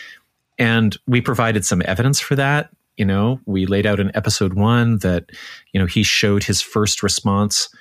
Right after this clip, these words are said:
to covid as being cautious, helpful,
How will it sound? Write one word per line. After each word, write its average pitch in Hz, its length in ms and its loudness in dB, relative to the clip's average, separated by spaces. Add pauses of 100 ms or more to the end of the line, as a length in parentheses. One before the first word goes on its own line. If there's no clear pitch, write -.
(140)
to - 100 -6
covid 107 560 0
as 90 280 -2
being 92 320 -2
cautious, 120 640 0
helpful, 104 680 -2